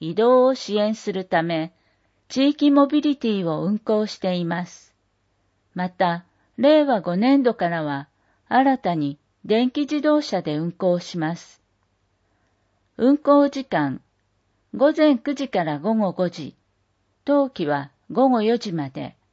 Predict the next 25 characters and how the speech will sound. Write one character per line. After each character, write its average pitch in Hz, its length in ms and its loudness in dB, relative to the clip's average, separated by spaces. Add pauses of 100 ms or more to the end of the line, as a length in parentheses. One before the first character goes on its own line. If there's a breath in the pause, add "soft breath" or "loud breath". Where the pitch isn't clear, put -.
(600)
平 254 240 2
日 247 340 -8
の 226 160 2
み。 170 240 -4 (1120)
運 285 220 4
行 285 300 4
範 269 360 2
囲、 135 240 -2 (800)
金 233 320 2
沢 294 320 2
学 254 240 0
区 294 120 -2
内 247 280 2
と 143 320 -6 (340)
近 262 260 2
隣 277 200 4
の 269 180 2
ス 285 180 -4
ー 277 120 2
パ 175 240 -4
ー 151 80 -2
な 156 180 -4
ど。 143 220 -10 (1120)
運 285 240 2
賃、 139 460 -4